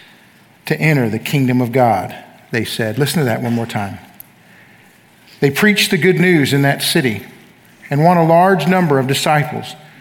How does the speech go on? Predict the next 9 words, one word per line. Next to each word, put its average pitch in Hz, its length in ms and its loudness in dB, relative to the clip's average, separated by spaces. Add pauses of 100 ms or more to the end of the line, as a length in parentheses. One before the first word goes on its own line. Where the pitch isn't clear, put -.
(720)
And 151 140 2
then 214 340 4
they 175 100 4
returned 196 540 2
to 214 80 2
Lystra, 151 840 0
Iconium, 143 760 0 (100)
and 135 240 -4
Antioch, 147 540 0